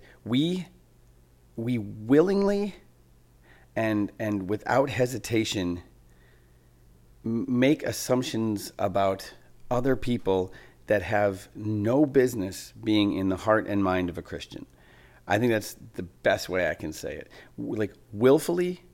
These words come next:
and without hesitation, without a second thought, we make assumptions about others that we see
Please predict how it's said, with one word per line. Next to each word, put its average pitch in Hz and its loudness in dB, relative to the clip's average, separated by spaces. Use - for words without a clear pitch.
and 101 -2
without 110 4
hesitation, 92 -2
without 123 0
a 104 -10
second 156 -4
thought, - -2
we 110 -2
make 120 4
assumptions 127 0
about 92 0
others 92 -2
that 95 -2
we 98 -4
see 107 -6